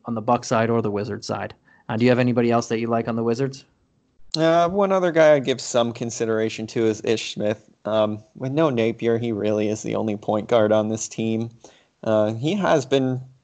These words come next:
Speaker 2: he has been returning value most games that he's playing. Um,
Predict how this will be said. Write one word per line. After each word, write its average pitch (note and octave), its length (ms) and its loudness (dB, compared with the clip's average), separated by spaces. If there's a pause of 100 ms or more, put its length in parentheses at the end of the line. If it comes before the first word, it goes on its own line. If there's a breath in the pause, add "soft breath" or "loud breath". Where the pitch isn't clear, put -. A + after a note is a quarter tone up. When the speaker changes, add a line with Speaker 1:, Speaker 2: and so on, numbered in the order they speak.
(180)
Speaker 2:
he F3+ 160 -6
has F#3+ 220 -2
been F#3+ 160 -2
returning D3 440 2
value B2+ 380 2
most A#2 300 0
games A#2 340 -4
that A#2 100 -2
he's A2 160 -4
playing. A2+ 560 -2 (100)
Um, G#2 420 -2